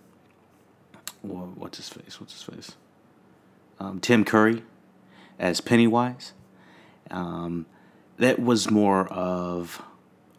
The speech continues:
I think, a two-parter, uh, television special, and it was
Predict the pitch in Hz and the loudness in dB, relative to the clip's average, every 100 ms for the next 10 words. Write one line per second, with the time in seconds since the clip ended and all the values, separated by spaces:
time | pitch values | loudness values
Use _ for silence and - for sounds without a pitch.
0 | - 92 104 - - - 120 107 - 101 | -6 0 0 0 -4 2 2 2 0 2
1 | 101 117 120 123 _ _ _ _ - 90 | 4 2 -2 -8 _ _ _ _ -14 -10
2 | 90 87 92 110 104 101 104 107 101 - | -8 -8 -2 2 4 2 0 -2 -2 0
3 | 110 107 - 120 117 - - - - - | 2 2 2 -2 -4 -14 -20 -20 -16 -4
4 | 92 92 90 | 0 0 0